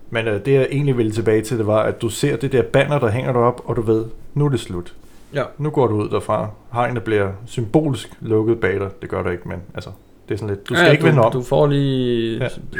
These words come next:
Speaker 2: den store støvle i bagenden, hvis ikke du flytter dig, ikke?
Speaker 1: Ja, præcis. Der er ikke nogen vej tilbage,
Speaker 2: Nej.
Speaker 1: og folk skal ud og campe den klokken tolv dagen efter,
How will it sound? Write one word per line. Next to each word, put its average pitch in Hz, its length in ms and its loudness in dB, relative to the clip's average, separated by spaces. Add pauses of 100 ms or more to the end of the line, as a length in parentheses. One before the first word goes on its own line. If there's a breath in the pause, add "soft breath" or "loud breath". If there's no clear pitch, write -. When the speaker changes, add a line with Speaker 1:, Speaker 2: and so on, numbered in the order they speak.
(120)
Speaker 2:
den 131 140 0
store 135 280 2
støvle 131 400 4
i 127 40 0
bagenden, 131 520 4
hvis 123 140 -2
ikke 123 160 -2
du 135 100 0
flytter 135 340 0
dig, 143 140 -2
ikke? 156 120 0
Speaker 1:
Ja, 120 160 2 (100)
præcis. 98 440 -6
Der 110 120 -2
er 113 120 2
ikke 113 140 0
nogen 110 160 -4
vej 92 180 -2
tilbage, 107 360 0
Speaker 2:
Nej. 117 80 2
Speaker 1:
og 101 180 -2
folk 110 200 -4
skal 123 120 -4
ud 110 140 2
og 110 80 2
campe 120 340 -2
den 120 100 -4
klokken 107 240 -4
tolv 120 280 -2
dagen 117 260 -2
efter, 151 320 -2